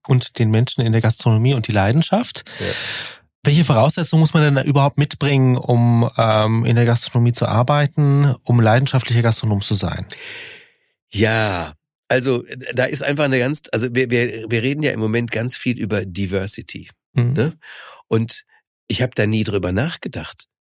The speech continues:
Speaker 2: Also bei mir war es völlig klar, dass ich in einem Laden zwanzig Nationen habe, äh, mit unterschiedlichen sexuellen Ausrichtungen, mit unterschiedlichen Tattoos und Piercing.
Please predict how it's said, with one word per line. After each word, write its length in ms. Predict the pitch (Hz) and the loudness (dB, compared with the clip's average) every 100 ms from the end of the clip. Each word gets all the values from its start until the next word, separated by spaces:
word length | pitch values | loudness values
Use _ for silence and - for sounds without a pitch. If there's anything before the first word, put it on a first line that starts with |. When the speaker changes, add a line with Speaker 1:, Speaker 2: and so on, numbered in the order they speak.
| _ _ | _ _
Speaker 2:
Also 160 | - 107 | -4 -2
bei 100 | 113 | 0
mir 260 | 123 139 131 | 2 0 -2
war 120 | 117 | -6
es 120 | 120 | -6
völlig 580 | - - 143 139 139 - | -4 -2 0 0 -4 -10
klar, 340 | - 175 294 | -6 -4 -6
dass 220 | 269 110 - | -6 -6 -4
ich 120 | 117 | -6
in 100 | 117 | -6
einem 280 | 107 107 101 | -2 -2 0
Laden 300 | 101 95 101 | -2 -2 -4
zwanzig 440 | - 104 101 113 | -4 -4 -6 -6
Nationen 760 | 101 92 - 120 147 196 170 120 | -6 -6 -2 0 0 -2 -4 -2
habe, 400 | 120 135 143 135 - - - - | -2 0 -2 -4 -12 -18 -18 -6
äh, 80 | |
mit 240 | 117 123 - | -2 -2 0
unterschiedlichen 720 | 156 156 131 147 - - 120 | 0 0 -2 -4 -4 -4 -2
sexuellen 600 | 104 110 - 123 104 104 | -2 -4 -2 0 0 0
Ausrichtungen, 960 | 98 113 123 135 139 - 160 175 170 175 - - | 0 -2 -2 -6 -6 -4 -4 -2 -4 -4 -12 -14
mit 240 | - 123 - | -4 -2 0
unterschiedlichen 800 | 143 135 107 127 127 117 120 117 | 0 0 0 -2 -4 -6 -6 -4
Tattoos 540 | 110 - 160 196 - | -4 -2 -4 -4 -4
und 220 | 117 101 | -4 -4
Piercing. 600 | - 151 165 - 190 202 | -2 0 0 0 -2 -4